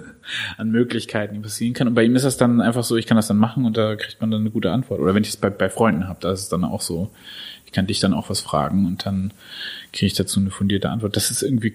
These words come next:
cool, weil ich ja häufig auch versuche, so Sachen irgendwie alleine,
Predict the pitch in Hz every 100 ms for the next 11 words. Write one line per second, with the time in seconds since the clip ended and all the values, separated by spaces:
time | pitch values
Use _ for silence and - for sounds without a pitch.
0 | - 135 113 131 - _ _ _ _ _
1 | _ - 123 107 101 104 107 101 - 107
2 | 104 101 101 95 95 95 104 90 101 87
3 | 92 101 101 95